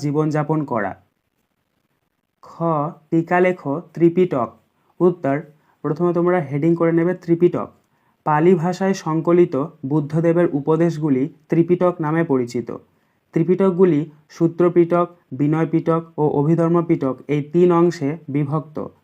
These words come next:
এগুলিতে যথাক্রমে বুদ্ধের উপদেশসমূহ, বৌদ্ধ ভিক্ষু, ভিক্ষুণীদের পালনীয় বিধিসমূহ ও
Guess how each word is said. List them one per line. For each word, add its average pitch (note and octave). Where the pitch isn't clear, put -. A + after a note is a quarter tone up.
এগুলিতে F#3
যথাক্রমে E3+
বুদ্ধের D#3
উপদেশসমূহ, E3
বৌদ্ধ D3+
ভিক্ষু, E3
ভিক্ষুণীদের D#3
পালনীয় D#3+
বিধিসমূহ D#3+
ও C#3